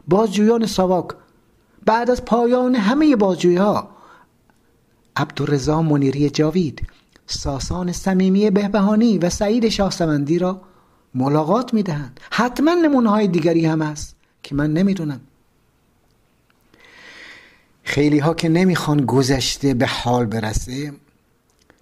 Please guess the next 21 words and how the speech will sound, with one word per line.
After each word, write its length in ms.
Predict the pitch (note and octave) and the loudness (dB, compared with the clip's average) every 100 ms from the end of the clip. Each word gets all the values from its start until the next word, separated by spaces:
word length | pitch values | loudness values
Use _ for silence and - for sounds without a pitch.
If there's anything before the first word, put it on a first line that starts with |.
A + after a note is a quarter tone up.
| _ _ _ | _ _ _
خیلی 340 | - B2 B2 | -4 -2 0
ها 140 | B2 C#3 | 0 -2
که 160 | - | -4
نمیخوان 640 | C3+ D#3 D#3 - B2+ A#2 G2+ - _ _ _ _ _ _ _ - | -2 0 0 -2 -4 -4 -8 -16 _ _ _ _ _ _ _ -10
گذشته 800 | - B2 B2 A#2 - B2 B2 A#2 - - _ _ _ - | -4 -2 -2 -6 -8 -10 -10 -12 -18 -20 _ _ _ -6
درس 360 | C3 - - A#2 - | -6 -6 -8 -12 -12
عبرت 440 | A#2 - B2+ - | -14 -12 -10 -10
باشه 460 | A#2+ A#2+ C3+ C#3 C#3+ _ _ _ - | -12 -14 -14 -16 -20 _ _ _ -10
مگر 320 | B2+ C3+ B2+ | -6 -4 -6
اینکه 360 | B2 C#3+ C3+ C#3 | -6 -8 -6 -6
در 200 | A#2 B2+ | -6 -6
اون 240 | B2+ B2 | -8 -6
دست 360 | A#2+ E3 - - - | -4 -4 -4 -10 -18
ببرند، 680 | G2+ G2+ G#2+ C3+ C3+ B2+ - _ _ _ _ _ _ - _ _ _ _ _ _ _ - | -16 -10 -10 -10 -12 -18 -20 _ _ _ _ _ _ -20 _ _ _ _ _ _ _ -10
از 180 | B2+ - | -8 -6
بیان 340 | C3+ E3 G#3 | -2 0 2
این 160 | F3+ G#3+ | 2 2
گونه 220 | F#3+ G3 | 2 2
واقعیات 600 | E3+ D3 B2+ A#2 B2 E3+ | 2 -2 -4 -6 -6 -6
ناراحت 720 | D3 B2+ A2 A2 - D3 - | -4 -4 -4 -6 -6 -6 -8
می‌شن. 280 | F#2 - - | -16 -16 -16